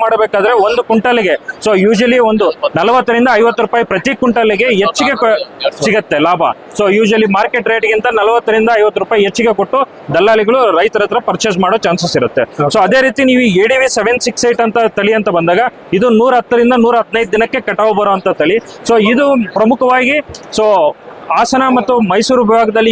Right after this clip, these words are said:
Speaker 1: ಏನ ರೋಗಗಳು ಬರುತ್ತೆ, ನಾವು ಒಂದು ಸೊರಗು ರೋಗ ಅಂತ ಕರಿತೀವಿ, ಅದೇ ರೀತಿ ಎನ್ ಸಿ ಎಲ್ ಬಿ ಅಂತ ನಾವು ಬೆಂಕಿ ರೋಗ ಅಂತ ಏನ್ ಕರಿತೀವಿ, ಇಲ್ಲಿ ಲ-, ಲೋಕಲ್ ಆಗಿ ತರಗಮಾರ್ ಅಂತಾರೆ, ಈ ಎರಡು ರೋಗಗಳಿಗೆ ತಡೆಯೋ ಶಕ್ತಿ ಈ ತಳಿಗೆ ಎಚ್ಚೆತ್ತವಾಗಿದೆ. So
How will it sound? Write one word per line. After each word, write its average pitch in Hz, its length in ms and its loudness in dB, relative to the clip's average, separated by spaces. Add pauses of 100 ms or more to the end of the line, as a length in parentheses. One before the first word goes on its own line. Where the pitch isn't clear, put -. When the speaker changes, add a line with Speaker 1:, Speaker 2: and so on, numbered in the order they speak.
(160)
Speaker 1:
ಏನ 240 120 -2 (260)
ರೋಗಗಳು 208 400 0
ಬರುತ್ತೆ, 196 240 0 (100)
ನಾವು 202 140 2 (140)
ಒಂದು 220 180 0 (320)
ಸೊರಗು 214 340 2
ರೋಗ 226 200 2
ಅಂತ 220 100 -4 (100)
ಕರಿತೀವಿ, 214 340 0 (120)
ಅದೇ 196 240 -2
ರೀತಿ 226 180 -2 (340)
ಎನ್ 208 140 2
ಸಿ 254 180 0
ಎಲ್ 226 140 -2
ಬಿ 226 100 0
ಅಂತ 220 140 -2 (200)
ನಾವು 190 120 2 (120)
ಬೆಂಕಿ 214 320 -2
ರೋಗ 214 120 2 (100)
ಅಂತ 214 120 -4 (140)
ಏನ್ 214 160 -2
ಕರಿತೀವಿ, 202 340 0 (340)
ಇಲ್ಲಿ 247 160 2 (100)
ಲ-, 190 160 2 (240)
ಲೋಕಲ್ 226 360 0
ಆಗಿ 240 180 0 (320)
ತರಗಮಾರ್ 220 420 2
ಅಂತಾರೆ, 180 260 0 (140)
ಈ 233 40 2 (200)
ಎರಡು 254 160 0 (100)
ರೋಗಗಳಿಗೆ 233 520 0 (280)
ತಡೆಯೋ 226 260 0 (100)
ಶಕ್ತಿ 233 260 -2 (140)
ಈ 233 40 2 (120)
ತಳಿಗೆ 214 300 2 (240)
ಎಚ್ಚೆತ್ತವಾಗಿದೆ. 180 640 0 (280)
So 226 60 0